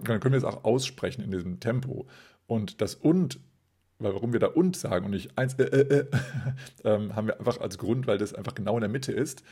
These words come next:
Und somit können wir auch verschiedene Tänze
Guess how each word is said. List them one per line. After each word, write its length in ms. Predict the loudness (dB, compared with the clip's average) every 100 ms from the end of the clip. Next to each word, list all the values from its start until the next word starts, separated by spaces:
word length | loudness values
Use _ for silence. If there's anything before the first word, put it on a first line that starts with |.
| -20 -20 -10
Und 260 | -2 -2 0
somit 280 | 0 0 0
können 200 | 0 2
wir 120 | 4
auch 220 | 4 2 -8 -20 _
verschiedene 380 | _ -6 -2 -2
Tänze 420 | 0 -2 -2 -4